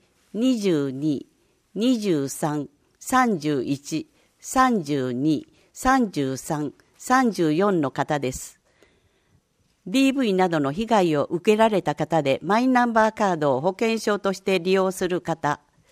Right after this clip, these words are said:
これは相談が必要です。そして、マイナンバーカードの健康保険証利用登録の解除。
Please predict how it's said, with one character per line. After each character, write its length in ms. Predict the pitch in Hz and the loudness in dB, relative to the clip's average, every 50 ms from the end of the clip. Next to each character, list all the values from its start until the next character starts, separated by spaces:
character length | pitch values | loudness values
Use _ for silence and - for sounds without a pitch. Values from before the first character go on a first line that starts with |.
| _ _ _ _ _ _ _ _ _ _ _ _ _ - - _ _ _ _ _ - | _ _ _ _ _ _ _ _ _ _ _ _ _ -20 -20 _ _ _ _ _ 0
こ 120 | - 254 | 2 4
れ 80 | 277 277 | 4 6
は 120 | 262 254 | 4 4
相 260 | - - 254 247 254 | 2 2 2 2 4
談 180 | 240 247 233 233 | 4 2 2 2
が 120 | 214 202 | 0 0
必 220 | 214 - - - 202 | -2 -2 -4 -2 0
要 120 | 180 175 | 0 2
で 100 | 160 165 | 0 0
す。 280 | 160 - - - _ _ _ _ _ _ _ _ _ _ _ _ _ _ _ _ _ _ _ _ _ _ _ _ _ _ _ - | -2 -4 -8 -16 _ _ _ _ _ _ _ _ _ _ _ _ _ _ _ _ _ _ _ _ _ _ _ _ _ _ _ -16
そ 240 | - - - 254 | -4 0 2 2
し 100 | 269 - | 2 0
て、 260 | _ - 226 220 - - - | _ -4 -2 -2 -4 -4 -4
マ 160 | 170 202 233 | 0 0 2
イ 80 | 262 262 | 4 4
ナ 180 | 262 262 262 254 | 4 4 4 2
ン 120 | 247 226 | 2 2
バ 160 | 233 233 233 | 2 2 2
ー 20 | 226 | 2
カ 180 | - 233 214 | 0 0 0
ー 40 | 190 | 2
ド 120 | 160 147 | 0 0
の 200 | 139 135 135 135 | 0 0 -2 -4
健 220 | - - 233 240 247 | -2 0 0 0 0
康 280 | 233 - 254 233 233 | 2 4 6 6 6
保 100 | 247 233 | 4 2
険 280 | 220 - 226 214 214 214 | -2 -2 -2 0 0 -2
証 360 | 208 - 214 196 190 190 170 - | -2 0 2 2 4 2 2 0
利 180 | 147 151 196 220 | 0 0 2 4
用 220 | 233 233 226 226 - | 4 4 2 2 0
登 220 | 233 220 220 196 | 0 2 2 2
録 220 | 151 147 - - 135 | 0 -2 -2 -2 -2
の 160 | 131 131 127 | -2 -2 -2
解 320 | - - 196 196 170 139 | -2 0 0 2 0 0
除。 240 | 101 117 120 - - | -2 -4 -4 -4 -6